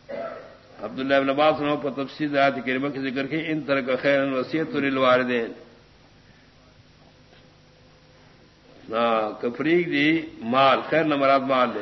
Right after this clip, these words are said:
کہ سڑے ملک مال فری دی۔ نو پاغی بانی وصیت دے د مور و پلار د خپل خپلوانو د پارا۔ وقاتن وصیت و قضا رکین فاول حالت کی۔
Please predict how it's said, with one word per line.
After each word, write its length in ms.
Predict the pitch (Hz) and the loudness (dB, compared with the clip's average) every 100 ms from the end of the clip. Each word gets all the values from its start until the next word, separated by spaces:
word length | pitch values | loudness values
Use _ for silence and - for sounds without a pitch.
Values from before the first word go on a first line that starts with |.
| 98 | -6
کہ 120 | 131 | -6
سڑے 260 | 143 151 | -2 -2
ملک 320 | 147 175 170 160 | 0 -2 -4 -4
مال 300 | 135 139 143 | 2 2 2
فری 180 | 143 151 | 0 -2
دی۔ 160 | 139 127 - - _ - - - _ _ _ _ _ | -2 -8 -16 -20 _ -20 -20 -20 _ _ _ _ _
نو 340 | 101 120 123 123 | -8 -2 -2 -2
پاغی 360 | 123 127 151 | 2 2 2
بانی 240 | 165 147 143 | 2 0 2
وصیت 460 | 139 131 170 175 | -2 -2 -2 -2
دے 100 | 151 | -2
د 40 | 147 | 0
مور 240 | 143 143 | 0 0
و 80 | 135 | -2
پلار 260 | 131 143 143 | 4 4 6
د 40 | |
خپل 280 | 135 143 131 | 2 0 -4
خپلوانو 520 | - 131 127 127 120 | -2 0 0 0 -2
د 80 | 113 | -2
پارا۔ 220 | 110 101 - - - - _ _ _ _ _ _ _ _ | -2 -2 -6 -18 -20 -20 _ _ _ _ _ _ _ _
وقاتن 480 | 110 113 147 151 165 | -12 0 2 2 0
وصیت 440 | 156 147 170 175 160 | 0 0 0 0 0
و 60 | |
قضا 360 | 127 135 131 131 | 0 2 4 4
رکین 340 | 131 156 156 | 2 0 -4
فاول 320 | 135 131 143 | 0 2 2
حالت 460 | 127 127 123 120 - | 2 2 2 0 -4
کی۔ 100 | 98 | -14